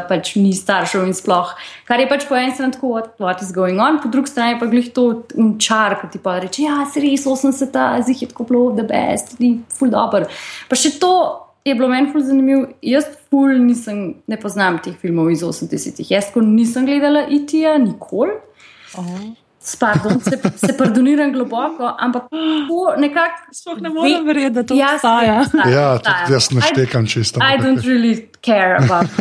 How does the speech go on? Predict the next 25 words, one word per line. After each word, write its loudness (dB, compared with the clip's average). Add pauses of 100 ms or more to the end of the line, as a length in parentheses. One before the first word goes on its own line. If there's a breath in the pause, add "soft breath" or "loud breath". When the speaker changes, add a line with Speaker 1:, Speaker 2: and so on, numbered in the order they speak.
(120)
Speaker 1:
E 0
T, -8
ne -4
vem, 2
pač, -2
like, 0
whatever. -2 (120)
He -2
went 2
home, 0
it's -6
fine. -4 (760 loud breath)
In 4 (380)
pač, -2
ampak -2
ful 0
sem -2
pač -4
začutila 0
ta -2 (300)
duh 0
teh -6
filmov, 0
tako, -2
ne 0